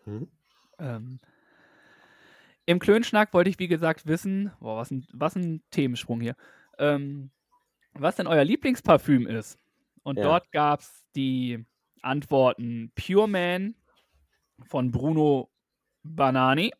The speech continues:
Speaker 2: Dann gab es das You von Giorgio Armani. Light Blue von Dolce und Gabbana.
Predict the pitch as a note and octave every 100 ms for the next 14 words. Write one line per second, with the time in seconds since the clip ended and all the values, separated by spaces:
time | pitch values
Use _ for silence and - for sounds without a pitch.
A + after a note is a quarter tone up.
0 | _ _ _ _ _ _ _ _ _ C3
1 | C3 C3+ C3+ B2+ B2+ A#2+ B2 C#3 D3+ A3+
2 | G#4 - _ - D3 C3 C3 C3+ D3+ D#3
3 | C#3+ B2 B2+ C3+ D#3 A3 F#4+ _ _ _
4 | _ _ _ _ _ _ _ _ _ _
5 | _ _ - B2+ D3 A#3 - - G3 G#3
6 | C#4 F4 - D#3 C#3 C#3+ D3+ D3+ C#3 C3+
7 | B2 B2 B2 C#3+ F3+ D#4